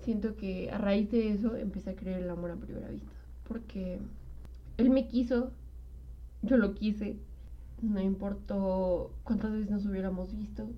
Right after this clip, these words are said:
cuántas veces hubiéramos hablado, el punto era la química y lo que te transmitía esa persona, la paz que te daba esa persona. El, el, el clic que pudiste llegar a sentir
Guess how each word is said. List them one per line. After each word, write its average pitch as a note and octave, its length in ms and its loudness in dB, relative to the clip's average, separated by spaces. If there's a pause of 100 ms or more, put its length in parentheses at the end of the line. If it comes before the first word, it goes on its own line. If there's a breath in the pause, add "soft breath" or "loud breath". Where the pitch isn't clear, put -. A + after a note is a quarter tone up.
(260)
cuántas G3+ 300 -2
veces G3+ 220 0
hubiéramos G3 360 0
hablado, G3+ 400 -2 (680 loud breath)
el G3+ 120 4
punto A#3 320 6
era A3 160 2
la G#3 320 4
química C#4+ 880 2
y F#3+ 720 0
lo G3+ 160 2
que G#3 100 -2
te - 180 -8
transmitía A3 680 2
esa A3 180 -2
persona, F#3+ 400 -4
la - 160 -6
paz G#3+ 320 -2 (140)
que - 80 -8
te A#3 120 -8
daba F#3 160 -4
esa F#3+ 140 -4
persona. - 320 -8 (420)
El, G#3 500 -2 (240)
el, G#3 420 -4 (1300)
el G3+ 320 2
clic A#3 280 2 (140)
que F#3+ 160 -4
pudiste F#3+ 400 -2
llegar F#3+ 240 -4
a F#3+ 60 -2
sentir G3 480 -2